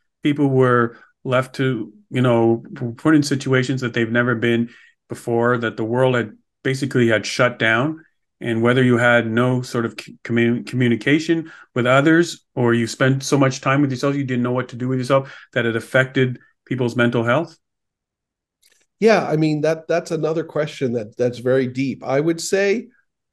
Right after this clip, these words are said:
Speaker 2: yes, of course, we can see that to a certain extent, but maybe not as much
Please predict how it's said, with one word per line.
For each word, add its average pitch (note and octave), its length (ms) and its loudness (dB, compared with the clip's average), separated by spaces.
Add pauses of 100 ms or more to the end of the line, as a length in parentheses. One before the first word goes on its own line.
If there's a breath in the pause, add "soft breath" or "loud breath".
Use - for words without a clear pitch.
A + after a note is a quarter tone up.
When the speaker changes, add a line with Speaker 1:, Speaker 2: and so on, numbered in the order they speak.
(140)
Speaker 2:
yes, C#3+ 880 0
of B2+ 180 -2
course, C#3 560 2
we C3+ 200 -4
can C3 200 -4
see D3+ 220 -4
that B2+ 280 2
to C3+ 120 -4
a C3 40 -6
certain F3 380 -2
extent, A#2 520 -6 (680)
but E3+ 220 2
maybe G#3+ 760 -2
not C#3+ 680 0
as C3 200 -8
much C3 460 0